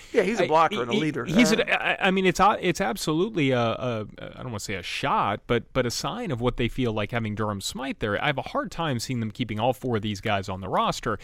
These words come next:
Speaker 2: So, so what do you do? Well, you bring in a Dwayne Allen, talk about a culture setter,
Speaker 1: Yeah,
Speaker 2: and,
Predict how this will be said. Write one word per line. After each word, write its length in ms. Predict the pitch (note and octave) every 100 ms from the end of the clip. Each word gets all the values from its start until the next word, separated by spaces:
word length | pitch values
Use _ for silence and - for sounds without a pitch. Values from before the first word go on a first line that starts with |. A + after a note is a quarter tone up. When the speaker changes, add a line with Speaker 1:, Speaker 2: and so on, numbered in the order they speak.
| - -
Speaker 2:
So, 340 | - A3 F#3 - - -
so 140 | -
what 140 | F3+ A3
do 40 |
you 120 | F3+
do? 200 | A#2+ G3
Well, 320 | C3 E3 D3 - - -
you 120 | C#3
bring 200 | F3+ A#3+
in 80 | G#3
a 40 |
Dwayne 320 | C3+ D#3 D3
Allen, 300 | C#3 C3+ A2+
talk 180 | - D#3
about 140 | A#2
a 60 | F#2+
culture 500 | - G3 F3+ - D#3+
setter, 380 | - D#3+ C#3 C3+
Speaker 1:
Yeah, 80 | B2
Speaker 2:
and, 180 | A2+